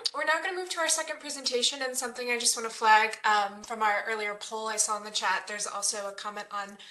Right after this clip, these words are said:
apparent cost benefit of recycling as a challenge and externalizing the real long-term costs of non-recycling. So I just kinda wanna flag that. I think Ali started to hit on that, and I'm sure Doctor Al-Shafi will as well.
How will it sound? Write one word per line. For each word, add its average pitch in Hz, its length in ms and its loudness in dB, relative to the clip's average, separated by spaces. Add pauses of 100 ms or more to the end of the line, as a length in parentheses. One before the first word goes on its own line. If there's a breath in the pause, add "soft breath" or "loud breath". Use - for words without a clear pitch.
(220 loud breath)
apparent 233 420 2
cost - 340 2
benefit 226 520 -4
of 254 100 -4
recycling 285 540 -2
as 294 100 0
a 277 60 -2
challenge 302 560 0 (340 loud breath)
and 226 160 -6
externalizing 214 680 2
the 202 100 -4
real 202 280 0
long-term 202 380 -2
costs 196 340 -2
of 180 160 -12
non-recycling. 247 920 -2 (340 loud breath)
So - 180 4
I 233 40 6
just 240 160 2
kinda 247 160 2
wanna 240 160 4
flag 233 300 4
that. 233 180 8
I 226 40 0
think 226 280 -6
Ali 220 160 -2
started 208 300 0
to 214 60 -8
hit 240 120 -8
on 233 160 2
that, 226 240 4
and 214 100 -8
I'm 202 100 -12
sure 208 380 -2
Doctor 208 400 -8
Al-Shafi 202 480 -10
will 202 300 -8
as 185 200 -2
well. 196 300 4